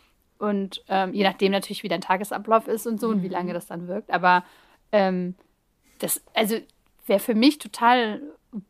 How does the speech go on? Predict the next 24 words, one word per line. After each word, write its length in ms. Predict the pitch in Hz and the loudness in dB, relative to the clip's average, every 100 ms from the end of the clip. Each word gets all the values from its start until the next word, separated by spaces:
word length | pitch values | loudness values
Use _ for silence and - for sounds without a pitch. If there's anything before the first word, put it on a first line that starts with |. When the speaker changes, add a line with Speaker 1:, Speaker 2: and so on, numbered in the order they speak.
| _ - | _ -10
Speaker 1:
hirnunfreundlich, 1120 | 240 330 339 190 185 - 190 185 180 208 262 - | 2 4 4 -2 -6 -2 0 0 -2 -2 -2 0
immer 180 | 226 226 | 0 2
dran 160 | 214 | 2
denken 260 | 208 269 294 | 2 0 -2
zu 120 | - | -6
müssen. 400 | 180 175 - 220 | -8 -8 -8 -6
Speaker 2:
Ja. 80 | 208 | -4
Speaker 1:
Müsst 140 | 226 | -4
du 20 | |
wahrscheinlich 300 | 220 208 220 - | -4 -4 -6 0
hundert 220 | 220 208 | 0 0
Timer 280 | 240 240 214 | 0 0 0
stellen 420 | - 175 175 220 | -2 -2 -2 -2
und 100 | 208 | -4
würd's 160 | 190 214 | -6 -6
dann 100 | 202 | -6
trotzdem 300 | 233 - - | -8 -10 -12
noch 120 | 202 | -12
vergessen 520 | - 190 180 - 233 | -14 -12 -12 -8 -10
oder 200 | 220 190 | 0 0
Speaker 2:
Ja. 60 | 220 | 2
Speaker 1:
doppelt 280 | 208 214 208 | 0 0 -4
nehmen 300 | 185 190 - | -8 -8 -10
oder 180 | 190 | -8